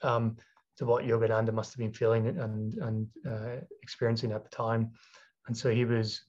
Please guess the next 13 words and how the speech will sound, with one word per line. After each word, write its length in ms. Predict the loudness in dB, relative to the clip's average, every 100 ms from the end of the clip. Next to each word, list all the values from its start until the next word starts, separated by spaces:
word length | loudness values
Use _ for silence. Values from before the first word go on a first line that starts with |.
| _ _ -12
contemplating 880 | 0 0 2 2 4 6 6 4 0 -2
what 300 | 0 2 2
was 160 | -2
happening, 560 | 0 0 2 4 2 0 -18 -20 _ -2
uh, 280 | 2 4 2
or 220 | 2 0
certainly 540 | -2 -2 0 -2 -2 2
looking 300 | 2 4 2
that 180 | 2 2
way 220 | 2 4
in 100 | 0
this 140 | -2
scene. 400 | -2 0 0 -2